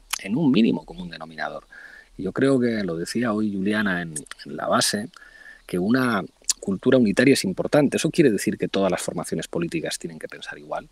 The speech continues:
Pues no, que tienen que tener la posición, la misma posición política respecto a determinados temas. Pues no, y, y creo que, que no pasa nada. Estamos viendo un gobierno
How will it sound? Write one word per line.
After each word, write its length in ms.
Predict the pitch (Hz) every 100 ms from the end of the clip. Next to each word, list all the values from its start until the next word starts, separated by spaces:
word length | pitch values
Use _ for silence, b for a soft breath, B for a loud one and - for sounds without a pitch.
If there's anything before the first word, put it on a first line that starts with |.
| _
Pues 180 | - 180
no, 240 | 160 120 -
que 120 | -
tienen 240 | 175 123 113
que 100 | 113
tener 240 | 107 110
la 140 | 101 -
posición, 760 | - 85 - - 104 104 95 B B B B
la 140 | 90 90
misma 300 | 214 214 196
posición 420 | - - 202 196
política 460 | 185 202 208 95
respecto 520 | 175 175 - - - 87
a 60 |
determinados 600 | 175 170 170 175 175 165
temas. 480 | 214 226 - - -
Pues 200 | - -
no, 200 | - - -
y, 440 | - - - -
y 40 |
creo 360 | - 92 107 123
que, 320 | 127 110 92 B B -
que 120 | -
no 100 | 104
pasa 200 | 127 -
nada. 300 | 180 165 - -
Estamos 360 | - 110 113
viendo 200 | 131 127
un 80 | 123
gobierno 500 | 113 127 135 147